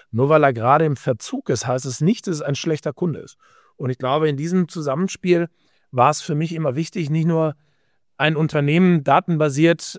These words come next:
ähm, ähm, und, und ich fand das Thema K I, wie schon, wie schon gesagt, auch damals schon wahnsinnig wegweisend, ähm, aber eine, einen Markt zu verändern, der einfach sehr tradiert ist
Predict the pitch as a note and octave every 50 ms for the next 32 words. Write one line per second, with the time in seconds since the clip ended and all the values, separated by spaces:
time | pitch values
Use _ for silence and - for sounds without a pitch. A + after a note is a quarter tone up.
0 | - - D3 D#3 D3+ D3+ D3+ D3 C#3+ D3+ D#3 D#3 D#3 D3+ D3 D#3 D#3 D3+ D#3 D3+
1 | C#3+ - - D3+ D3 D3 C#3+ - - _ _ - C#3 B2+ - - - D3+ D3 D3+
2 | C#3+ - - - D#3 D#3 D#3 D3+ - C#3 C3+ D3+ D#3+ E3+ E3 D#3 D#3 D3 - D3+
3 | D3 D3 C#3 C3+ D3 C#3+ - D3+ C#3+ C#3 C3+ C3 B2+ C3 C#3+ D#3+ D#3 - - -
4 | - C3+ C3+ A#2+ - C#3 C#3 D#3 D#3+ D3+ C#3 - D3+ D3 C3+ C3 C#3 C#3+ C#3 C3+
5 | C3 C3+ C#3 D#3 D#3+ D3+ D3 C#3+ C#3 B2 A#2+ B2 D3 F3+ F3+ - B2+ A#2 A#2 A#2+
6 | B2 D3 F3 G3+ - - _ _ _ _ _ _ _ _ _ _ - C#3+ D3 D3
7 | D3+ D3+ D3+ D3 - _ _ _ _ _ _ _ _ _ _ _ C#3 C#3+ D3+ D3
8 | D3 D#3 D#3+ D#3 D3 D3+ - - D3+ D3+ D3 D3 D3 D3+ F3 A#3+ - _ - -
9 | - C#3 - - D3 C3+ - C3+ C3+ B2+ A#2 G#2 G2 F#2 F2+ G2 A#2+ B2+ C#3 C#3
10 | C#3 D3+ D3 E3 C#3+ A#2 A2+ - D3+ D3 - - - B2 A2+ A#2+ C#3+ G3+ B3 -
11 | C3 B2+ D#3 G#3 - - -